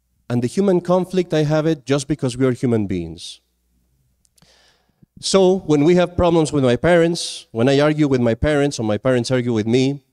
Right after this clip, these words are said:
when I have problems in school and I get angry at sister or at father because they were very severe with me and they punished me or something else happened, I have to realize this is not religion, this is just human nature.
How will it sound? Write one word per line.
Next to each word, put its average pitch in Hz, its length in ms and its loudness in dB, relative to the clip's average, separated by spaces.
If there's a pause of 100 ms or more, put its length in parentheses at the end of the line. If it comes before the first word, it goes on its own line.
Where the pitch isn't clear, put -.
(300)
when 123 140 2
I 151 60 4
have 165 160 0
problems 160 400 0
in 120 100 0
school 175 400 0
and 131 100 0
I 135 120 0
get 131 160 -2
angry 143 280 0
at 110 120 -2
sister 170 520 -2
or 113 200 -4
at 104 160 -4
father 160 400 -2
because 120 360 -6 (320)
they 127 120 0
were 131 160 2
very 131 240 2
severe 127 420 0
with 160 160 0
me 147 180 0
and 123 140 0
they 113 80 -2
punished 156 460 -4
me 143 200 -6
or 120 120 -4
something 143 420 -2
else 131 200 -2
happened, 151 580 -4 (420)
I 135 80 -2
have 185 220 0
to 160 100 -2
realize 170 600 0
this 165 260 -4
is 160 180 -4
not 165 340 0
religion, 170 680 -2 (360)
this 175 160 -4
is 196 140 -2
just - 540 -2 (180)
human 185 380 -2
nature. 107 520 -4